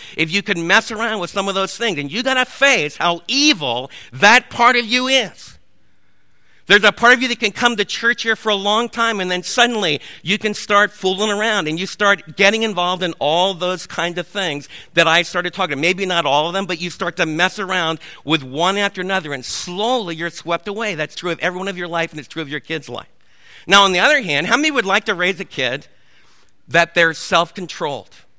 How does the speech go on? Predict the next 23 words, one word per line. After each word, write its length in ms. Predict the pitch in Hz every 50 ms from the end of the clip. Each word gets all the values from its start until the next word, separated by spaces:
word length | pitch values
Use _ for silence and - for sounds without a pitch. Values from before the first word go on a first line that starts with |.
| - - - - - - - - - -
In 60 | 104
other 160 | 131 143 156
words, 300 | 151 160 156 151 143 -
they, 260 | - 147 135 127 120 117
when 200 | 113 131 139 131
they 80 | 135
get 120 | 143 147 143
a 40 |
homework 380 | 143 175 180 190 196 185 180 -
assignment, 580 | 185 175 - 202 180 196 214 226 226 214 - -
they 140 | 143 127
know 200 | 127 143 156 165
they 100 | 160 165
need 160 | 156 151 147 143
to 80 | 131
discipline 560 | 127 - 185 175 - 190 - - 185 180 180
themselves. 600 | 175 170 170 156 - 180 175 185 190 196 180 139
They 120 | - 147 135
do 240 | 127 117 175 180 175
it 80 | 175
ahead 240 | 165 160 196 214 226
of 140 | 214 180 -
time. 320 | - 123 120 107 82 85